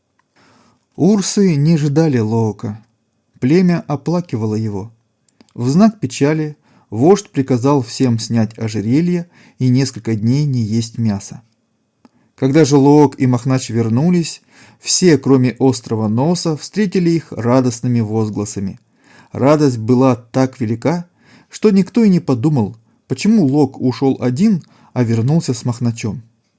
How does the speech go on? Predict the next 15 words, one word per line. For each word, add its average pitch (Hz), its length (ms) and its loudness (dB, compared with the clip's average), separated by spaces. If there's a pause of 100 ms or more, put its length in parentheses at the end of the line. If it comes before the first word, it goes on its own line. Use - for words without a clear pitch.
(800)
Один 123 440 0
Острый 117 360 -4
Нос 151 420 -2 (360)
с - 200 -6
ненавистью 123 640 0
и 117 40 0
страхом 139 640 -2 (240)
вглядывался 160 840 2
в 117 60 -4
лицо 117 320 2
вернувшегося. 113 1000 -2 (720)
«Почему 95 420 -4
они 127 320 0 (160)
возвратились 151 720 -4
вместе?» 160 640 -2